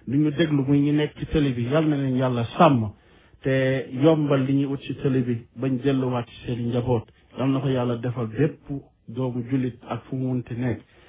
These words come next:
Doomu ndey yi, seen mbokk Mouhamed Bukhari moo nekk ci waxukaay bi, ànd ak ab doomu ndeyam, ànd ak ustaazam muy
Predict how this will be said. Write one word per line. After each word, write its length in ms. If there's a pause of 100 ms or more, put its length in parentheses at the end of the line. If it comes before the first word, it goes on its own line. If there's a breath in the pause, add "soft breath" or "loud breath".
(260 soft breath)
Doomu 240
ndey 180
yi, 340 (200)
seen 140
mbokk 360
Mouhamed 540
Bukhari 500
moo 180
nekk 220 (120)
ci 60
waxukaay 480
bi, 140 (520 loud breath)
ànd 280
ak 360
ab 260
doomu 280
ndeyam, 360 (460 soft breath)
ànd 260
ak 120
ustaazam 580
muy 480